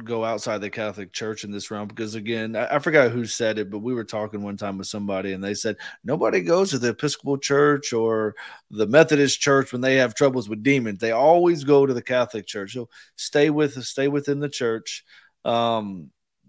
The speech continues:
just like I mentioned earlier, stay close to the sacraments, frequent confession, frequent Holy Eucharist.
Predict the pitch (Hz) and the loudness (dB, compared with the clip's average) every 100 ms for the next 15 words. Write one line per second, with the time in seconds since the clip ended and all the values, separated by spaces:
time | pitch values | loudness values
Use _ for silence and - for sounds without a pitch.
0 | - 110 117 - - - 90 - 117 117 | -20 -14 -12 -10 -12 -12 -14 -4 -4 -2
1 | 123 123 117 123 117 107 - 131 - 131 | -4 -4 0 0 0 -2 -4 -2 0 -2
2 | 123 107 127 123 - 123 123 - - 120 | -4 -4 0 0 -2 -6 -6 -8 -8 -6
3 | 127 - 107 - 120 104 123 120 110 - | -6 -8 -8 -2 -2 -2 -6 -8 -10 -14
4 | 123 117 120 107 120 120 110 117 123 117 | -12 -8 -10 -8 -6 -4 -4 -6 -6 -4
5 | 113 - | -4 -6